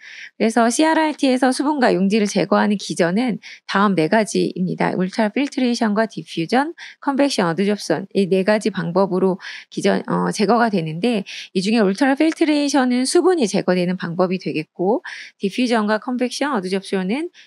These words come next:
솔루트가 제거가 되는 방법이 되겠습니다. 그중에서 분자량이 작은 물질일수록 주로 디퓨전에 의해서 제거가 되고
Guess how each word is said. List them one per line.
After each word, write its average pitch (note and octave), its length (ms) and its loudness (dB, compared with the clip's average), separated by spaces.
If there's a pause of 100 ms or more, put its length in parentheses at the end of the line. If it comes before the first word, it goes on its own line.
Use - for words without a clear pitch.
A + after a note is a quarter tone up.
솔루트가 D4 520 0
제거가 F#3 340 -2
되는 F#3 260 -2
방법이 F3 420 -4
되겠습니다. - 760 -12 (360)
그중에서 A#3+ 520 0
분자량이 B3+ 580 0
작은 G3+ 380 -2
물질일수록 G3+ 960 -2 (200)
주로 A3 220 -2
디퓨전에 A#3+ 540 -2
의해서 G3+ 240 0
제거가 F#3 400 -2
되고 G#3+ 460 -2